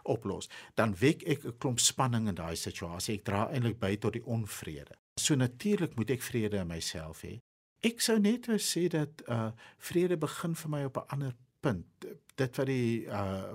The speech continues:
Bybel beskryf as weergebore, Paulus wat sê Christus wat gestalte aanneem in ons. Uh, daar's 'n ou kerklike tradisie wat sê dat Christus wat in Bethlehem gebore word, moet ook in jou hart gebore word. Uh, uit hierdie werk van die Gees. Dis nie iets wat jy bewerk nie, maar dat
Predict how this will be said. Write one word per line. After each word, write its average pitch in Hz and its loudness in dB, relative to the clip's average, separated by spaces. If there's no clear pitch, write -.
Bybel 104 0
beskryf 113 -4
as 101 -2
weergebore, 104 0
Paulus 110 -2
wat 107 -4
sê 107 -2
Christus - -6
wat - -10
gestalte 104 -4
aanneem 98 -6
in 92 -10
ons. 98 -8
Uh, 92 -2
daar's 117 2
'n - 2
ou 233 4
kerklike 180 0
tradisie 147 -2
wat 135 -2
sê 143 0
dat 131 -6
Christus 147 -4
wat 131 -4
in 131 -4
Bethlehem 113 -4
gebore 113 -2
word, 107 -2
moet 113 -6
ook 113 -6
in 113 -2
jou 107 0
hart 87 -6
gebore 80 -10
word. - -20
Uh, 104 -4
uit 104 0
hierdie 117 6
werk 104 4
van 107 0
die 104 0
Gees. 107 0
Dis 110 2
nie 196 2
iets 131 -2
wat 120 0
jy 107 4
bewerk 87 -4
nie, 117 -6
maar 104 -4
dat 117 -4